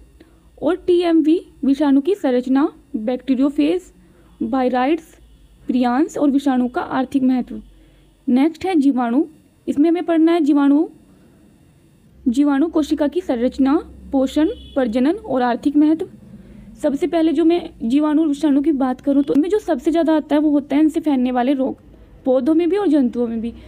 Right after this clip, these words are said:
तो इस पे मैंने वीडियो बनाई हुई है, आप मतलब जो ट्री की वीडियोज़ करके, टीजीटी ट्री की वीडियोज़ में आप उनको देख लेंगे। Next है कवक।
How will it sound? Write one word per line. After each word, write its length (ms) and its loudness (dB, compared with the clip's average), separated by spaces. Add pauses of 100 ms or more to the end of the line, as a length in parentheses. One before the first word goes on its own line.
(200)
तो 60 -4 (160)
इस 120 -2
पे 120 -2
मैंने 220 4
वीडियो 220 0
बनाई 300 -2
हुई 160 2
है, 160 0 (180)
आप 320 -4 (380)
मतलब 160 0
जो 160 -2
ट्री 240 0
की 160 0
वीडियोज़ 340 0
करके, 320 -2 (260)
टीजीटी 340 0
ट्री 200 0
की 140 -2
वीडियोज़ 400 0
में 100 4
आप 180 -4
उनको 220 2
देख 220 0
लेंगे। 320 -6 (640)
Next 380 2
है 120 0
कवक। 460 -4